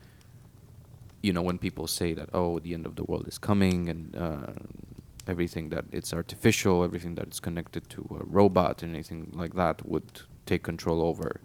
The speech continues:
everything. I do believe that if we're not careful enough, everything that stands as a machine learning or anything that, that, uh,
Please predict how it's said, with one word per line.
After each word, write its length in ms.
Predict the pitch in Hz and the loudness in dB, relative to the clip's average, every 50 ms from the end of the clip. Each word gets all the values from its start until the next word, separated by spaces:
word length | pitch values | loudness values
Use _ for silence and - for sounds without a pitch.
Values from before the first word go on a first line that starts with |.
| - - | -6 -4
everything. 400 | 90 87 76 - - - - - - - - - - - - - - - - - - - - - - - - - - - - - - - - - - - - - - - - - - - - - - | -4 -4 -2 -4 -8 -8 -10 -12 -12 -14 -20 -20 -20 -20 -20 -20 -20 -20 -20 -20 -20 -20 -20 -20 -20 -20 -20 -20 -20 -20 -20 -20 -20 -20 -20 -20 -20 -20 -20 -20 -20 -20 -20 -20 -20 -20 -20 -2 2
I 100 | 101 101 | 4 4
do 220 | 98 92 101 123 135 | 4 6 6 6 8
believe 640 | 139 147 135 131 135 131 123 101 90 87 - - - - - - - | 8 8 8 8 8 8 8 6 6 4 0 -8 -16 -16 -16 -4 2
that 200 | - 95 87 - | 4 4 4 4
if 200 | - 104 95 - | 2 -2 0 4
we're 100 | 98 95 95 98 101 | 4 4 6 6 4
not 120 | 104 - - | 4 2 2
careful 360 | - 110 110 107 - 104 92 | 2 2 2 4 4 2 2
enough, 480 | 85 82 90 87 65 - - - - - - - - - - - - - - - - - - - - - - - - | 4 2 2 0 0 0 -4 -10 -18 -18 -20 -20 -20 -20 -20 -20 -20 -20 -20 -20 -20 -20 -20 -20 -20 -20 -6 -2 0
everything 360 | 110 104 113 110 113 110 101 | 2 2 2 0 0 0 2
that 120 | 98 95 - | 4 4 2
stands 640 | - - - 101 98 95 95 92 90 - - - - - - | 2 4 4 6 6 6 4 2 0 -2 -4 -6 -8 -4 0
as 400 | 90 90 87 85 85 - - - - - | 2 2 2 2 0 -2 -4 -6 -6 -4
a 40 | 90 | -4
machine 400 | 85 80 - - - 113 107 101 | -4 -4 -4 -2 0 2 4 6
learning 360 | 98 92 90 87 85 87 82 85 | 8 8 8 6 2 0 -2 0
or 60 | 90 | 0
anything 300 | 90 92 92 92 95 92 | 0 0 0 -2 -2 -2
that, 160 | 87 85 - - 85 - - - | 0 -2 -2 -4 -8 -10 -2 0
that, 180 | 92 85 - - - - - - | 0 0 0 -2 -8 -20 -8 -2
uh, 460 | - 92 87 82 - - - - - | 0 2 2 2 2 0 -2 -4 -6